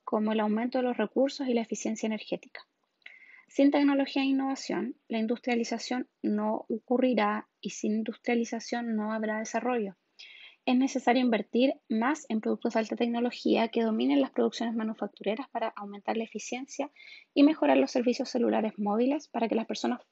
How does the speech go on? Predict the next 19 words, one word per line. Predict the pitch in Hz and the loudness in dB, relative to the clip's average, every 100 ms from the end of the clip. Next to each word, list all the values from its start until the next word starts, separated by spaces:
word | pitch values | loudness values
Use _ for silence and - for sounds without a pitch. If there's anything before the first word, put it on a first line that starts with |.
| _ _ _ _ _ _ _ _ _ _ _ _ - | _ _ _ _ _ _ _ _ _ _ _ _ -8
para | 208 208 | -6 -6
que | - | -8
las | - | -10
personas | - - 226 233 - | -10 -4 -2 -2 0
puedan | 214 214 | 0 0
estar | 220 - 208 | -2 -2 -2
conectadas. | 202 202 - - - - _ _ _ _ _ _ _ _ _ _ _ _ _ | -4 -6 -6 -6 -8 -18 _ _ _ _ _ _ _ _ _ _ _ _ _
Eh, | 240 208 202 196 196 190 - _ _ - | 6 8 8 6 6 4 0 _ _ 6
y | 277 320 - - _ - - _ _ _ _ _ - | 8 8 6 -8 _ -20 -20 _ _ _ _ _ -2
quizás | 247 220 262 254 262 269 - - | 2 4 8 10 10 6 -4 2
esto | 240 233 - 240 | 2 2 0 0
suena, | 240 - 240 240 233 233 | 2 0 0 0 0 -2
eh, | 220 214 214 208 214 _ | 0 2 2 2 -2 _
poco | - 220 - 247 233 | 2 2 4 4 6
lejano, | 220 - 196 214 277 - _ _ - - - _ _ | 4 2 2 4 2 -2 _ _ -20 -20 -20 _ _
pero | 247 254 | 8 8
aquí | 254 262 | 8 6
yo, | 277 294 - _ - | 6 4 0 _ -2
mm, | 240 240 | 0 2